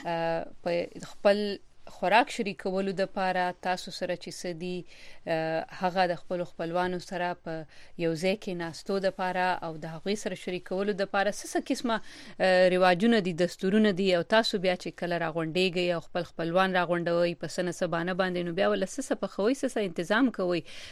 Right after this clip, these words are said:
آیا آه، دغه پخوان-، پخوا-، د مشرانو نه خو مونږ خپل اورېدلي وو چې خلک به راغونډ شي او را یو ځای به شي او هغوی به، آه، یو ځای به ډوډۍ خوړله او هغوی به دعوتونه کول او یو بل به هسې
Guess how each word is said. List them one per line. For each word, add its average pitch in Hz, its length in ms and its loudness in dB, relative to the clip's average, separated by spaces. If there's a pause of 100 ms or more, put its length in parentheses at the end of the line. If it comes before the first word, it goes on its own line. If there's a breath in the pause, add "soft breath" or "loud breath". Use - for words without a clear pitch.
آیا 196 380 8 (460 loud breath)
آه، 170 300 6 (180)
دغه 185 340 6
پخوان-، 180 480 4 (120)
پخوا-، 190 300 6 (480)
د - 20 10 (180)
مشرانو 208 420 6
نه 196 120 2
خو 196 120 -4
مونږ 202 280 0
خپل 208 180 4
اورېدلي 196 440 6
وو 214 60 2
چې 202 120 0 (100)
خلک 196 200 6
به 170 140 2
راغونډ 185 340 6
شي - 180 -6
او 185 160 2
را 180 120 6
یو 180 140 4
ځای 190 260 4
به 185 80 0
شي 185 180 -4
او 185 180 4
هغوی 180 260 0
به، 175 180 4 (440 loud breath)
آه، 170 480 6 (360)
یو 180 100 6
ځای 190 200 8
به 185 200 6
ډوډۍ 180 500 6
خوړله 185 460 4
او 180 100 6
هغوی 180 260 0
به 180 220 2
دعوتونه 180 600 2
کول 180 440 4
او 175 100 2
یو 180 180 2
بل 190 180 6
به 175 120 4
هسې 247 260 4